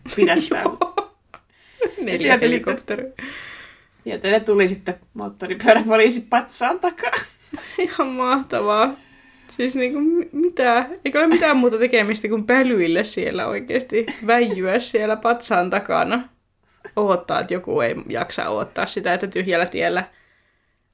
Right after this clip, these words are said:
Speaker 2: ajetaan päin punaisia, kun mi-, ketään muuta ei tule mistään muualta suunnasta.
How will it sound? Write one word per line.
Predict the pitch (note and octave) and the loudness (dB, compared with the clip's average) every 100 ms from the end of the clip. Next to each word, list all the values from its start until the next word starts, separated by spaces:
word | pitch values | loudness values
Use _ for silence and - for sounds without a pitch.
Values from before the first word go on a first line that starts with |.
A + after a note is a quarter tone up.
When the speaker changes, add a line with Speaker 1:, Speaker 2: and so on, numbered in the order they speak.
| _ - | _ -6
Speaker 2:
ajetaan | D#3 C3+ - E3+ | -4 -4 -4 -4
päin | F3 E3+ | -4 -4
punaisia, | E3 D3+ - E3+ | -4 -4 -6 -8
kun | F3 | -6
mi-, | E3+ | -6
ketään | E3+ F3+ - E3+ | -4 -4 -2 -4
muuta | E3 - F3+ - | -6 -6 -4 -4
ei | - | -4
tule | - - | -4 -6
mistään | - G#3 - G3 | -4 -6 -6 -6
muualta | G3 G3+ G3+ C#4 | -6 -4 -2 -2
suunnasta. | C4+ A#3+ A#3+ C#4 E4 | 0 -2 -2 -6 -6